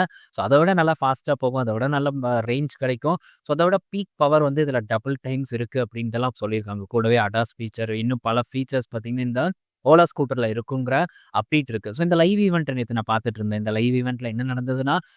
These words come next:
so அதுவும் குறிப்பா நம்ம கமெண்ட்ஸோட அந்த லைவ் சேட்டை தான் வந்து நம்ம இந்த இடத்துல பேசணும். ஏன்னா லைவ் சேட்ல ரெண்டே ரெண்டு விதமான கமெண்ட்ஸ் தான்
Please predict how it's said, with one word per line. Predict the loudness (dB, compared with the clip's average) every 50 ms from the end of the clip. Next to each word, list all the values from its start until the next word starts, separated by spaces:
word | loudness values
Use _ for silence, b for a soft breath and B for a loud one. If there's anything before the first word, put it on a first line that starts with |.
| B B B
so | -2 -2 0 0 2 2 4
அதுவும் | 4 4 4 2 2
குறிப்பா | 0 0 0 2 2 2 2
நம்ம | 0 -2 -4 -4 -4
கமெண்ட்ஸோட | -2 0 0 -2 -2 -2 -2 0 2 2 4 4 2 0 0
அந்த | -2 0 0 2
லைவ் | 2 0 0 0 0
சேட்டை | 0 0 0 0 -2 -2 0
தான் | 0 0 0
வந்து | -2 -2 -4
நம்ம | -4 -4 -4 -6 -6
இந்த | -6 -6
இடத்துல | -8 -8 -8 -10 -10 -6
பேசணும். | -6 -6 -6 -4 -4 -4 -2 0
ஏன்னா | 2 2 2 2 0 _ _ _ _ _
லைவ் | -2 0 2 2 2 0 -2 -2
சேட்ல | -2 -2 -2 -2 -2 -2 -2 -2 -2 -2
ரெண்டே | 0 0 2 2 2 2 2
ரெண்டு | 0 0 -2 -2
விதமான | -2 -2 -2 -2 -2 -2 -4 -4
கமெண்ட்ஸ் | -4 -2 -2 -2 -4 -4 -2 -2
தான் | -2 -2